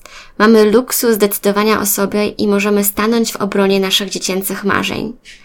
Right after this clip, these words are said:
Czasami warto jest choćby przypomnieć sobie, jakie one były i wcale nie trzeba ich spełniać. Już samo przypomnienie sobie o nich może nas zainspirować do odkrycia w sobie zupełnie nowych pragnień,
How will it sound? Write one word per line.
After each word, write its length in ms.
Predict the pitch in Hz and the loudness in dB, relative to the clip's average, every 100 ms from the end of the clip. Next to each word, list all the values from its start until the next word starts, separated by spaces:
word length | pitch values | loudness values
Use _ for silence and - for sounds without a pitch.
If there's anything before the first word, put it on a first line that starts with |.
| - - - - | -20 -20 -20 -6
Czasami 560 | 233 226 302 330 294 247 | -4 0 2 4 6 4
warto 420 | 202 285 320 269 | 4 2 2 -2
jest 260 | 247 233 - | -2 -2 -6
choćby 420 | 240 - 220 214 | -8 -2 0 0
przypomnieć 800 | - 240 240 262 285 254 196 - | -2 -4 -2 -2 2 2 0 -2
sobie, 460 | 180 196 202 226 233 - - - | -4 -2 -2 -4 -8 -20 -20 -4
jakie 320 | 220 226 247 | -2 0 0
one 260 | 220 220 214 | 2 4 4
były 540 | 196 190 185 185 220 - | 4 2 2 -2 -4 -4
i 120 | 220 | -6
wcale 380 | 202 - - 285 | -6 -6 -2 0
nie 140 | 233 | 0
trzeba 340 | 208 - 214 208 | 0 -4 0 0
ich 180 | - - | 0 -6
spełniać. 760 | - 78 71 73 - - - _ _ - - - - - | -6 -6 -4 -6 -6 -10 -12 _ _ -20 -20 -20 -12 -4
Już 180 | 233 - | -2 0
samo 400 | - 349 349 262 | 2 6 6 4
przypomnienie 760 | - 240 233 214 220 320 277 | -2 -2 0 0 4 6 4
sobie 360 | - 226 214 - | 2 -2 -2 0
o 140 | 185 | -2
nich 380 | 185 254 - - - - - 220 | 0 -2 -4 -14 -20 -20 -6 2
może 300 | 226 226 226 | 2 4 2
nas 340 | 220 214 - | 2 0 -4
zainspirować 1120 | 202 202 226 254 240 - 220 214 233 233 220 | -4 -2 0 0 -2 -4 -2 0 2 0 0
do 200 | 190 202 | 0 0
odkrycia 500 | 196 202 - 220 220 | 0 -4 -6 -4 -2
w 60 | 208 | -2
sobie 380 | - 196 190 196 | -2 -2 0 -2
zupełnie 720 | 190 196 - 233 240 226 214 | -4 -6 -2 0 0 0 0
nowych 360 | 190 190 202 | 0 -2 -4
pragnień, 680 | - 190 170 170 185 196 226 | -2 0 0 -2 -4 -4 -4